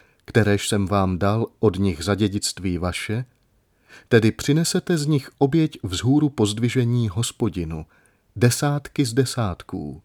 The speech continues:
A počtena vám bude ta oběť vaše vzhůru pozdvižení jako obilí z humna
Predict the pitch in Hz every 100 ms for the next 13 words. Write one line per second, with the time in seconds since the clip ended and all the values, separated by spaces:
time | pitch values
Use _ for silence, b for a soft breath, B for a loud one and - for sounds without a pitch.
0 | _ _ _ _ _ B B B - 110
1 | - 139 - - 165 143 135 123 107 123
2 | 135 117 - 117 113 127 127 117 117 -
3 | 104 80 90 117 110 - 113 101 110 117
4 | 127 127 127 127 127 b b b - 113
5 | 110 107 - 127 120 117 95 85 80 98
6 | 98 107 131